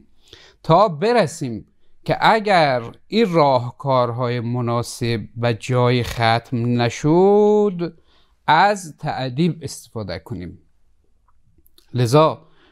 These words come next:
ما می‌بینیم تأدیب یکی از واژگان است که در مرحله آخر ادب کردن دیگرا و بیدار کردن دیگرا از غفلت، حالا در موارد معروف و منکر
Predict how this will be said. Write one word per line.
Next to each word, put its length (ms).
ما 120
می‌بینیم 500
تأدیب 720
یکی 420
از 440
واژگان 1040
است 300
که 100
در 760
مرحله 1160
آخر 1040
ادب 460
کردن 640
دیگرا 540
و 220
بیدار 680
کردن 640
دیگرا 480
از 340
غفلت، 560
حالا 200
در 240
موارد 380
معروف 460
و 100
منکر 480